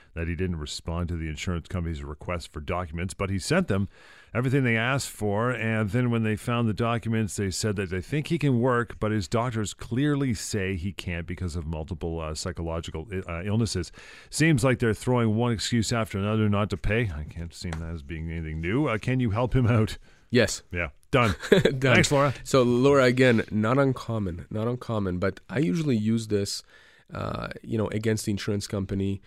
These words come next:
Speaker 2: i-, in a significant way. I, I will, you know, make a huge deal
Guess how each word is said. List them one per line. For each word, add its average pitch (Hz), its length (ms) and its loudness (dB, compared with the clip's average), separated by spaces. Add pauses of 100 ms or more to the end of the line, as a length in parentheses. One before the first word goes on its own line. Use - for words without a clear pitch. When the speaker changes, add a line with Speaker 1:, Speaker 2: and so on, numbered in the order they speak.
(420)
Speaker 2:
i-, 107 60 -6
in 110 160 -2
a 110 40 2
significant 101 580 -4
way. 98 440 0 (100)
I, - 300 -8
I 110 140 0
will, 135 440 0 (240)
you 117 60 -2
know, 110 100 0
make 107 260 2
a 120 40 0
huge 190 640 -2
deal 127 400 -2